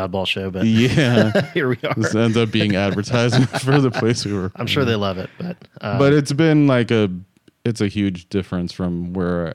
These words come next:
Speaker 2: I came from. And, uh, I, I, it, it's, it's been great, especially, um, during the pandemic and stuff. Um,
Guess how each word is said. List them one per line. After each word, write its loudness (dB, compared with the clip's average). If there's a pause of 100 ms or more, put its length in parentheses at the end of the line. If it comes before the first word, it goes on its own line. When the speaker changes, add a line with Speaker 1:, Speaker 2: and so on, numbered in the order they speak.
Speaker 2:
I -4
came -4
from. -8 (1200)
And, 0
uh, -4 (1120)
I, -4
I, -2 (480)
it, -4
it's, -12 (200)
it's -20
been -2
great, -2 (140)
especially, 0 (1500)
um, -4
during -4
the -4
pandemic -8
and -12
stuff. -12 (560)
Um, -4